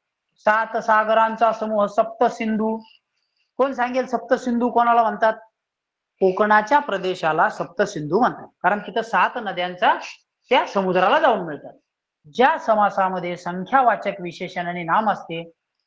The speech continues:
त्याला द्विगु तत्पुरुष समास असे म्हणतात. ठीक आहे, चला पुढे जाऊ. पुढचा आहे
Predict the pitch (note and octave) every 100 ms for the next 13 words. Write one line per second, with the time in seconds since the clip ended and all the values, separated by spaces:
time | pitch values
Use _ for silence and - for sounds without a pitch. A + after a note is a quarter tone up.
0 | - G#3+ A#3 G#3+ F3 E3+ E3+ - _ _
1 | E3+ A3+ C4+ D4+ C4+ - - A3 A3+ A#3
2 | G#3+ F3+ F3+ F#3 E3+ D3 G3+ A3+ A3 -
3 | _ A#3 D4 D4+ D4+ - _ - F3+ -
4 | - - F#3+ A3 A3+ A3+ - _ _ _
5 | _ _ _ _ _ _ _ _ _ _
6 | _ _ _ _ _ _ - _ - -
7 | - _ _ _ _ _ _ _ _ _
8 | _ _ _ _ _ _ _ _ _ F#3
9 | F#3+ G#3 A3+ G#3 G#3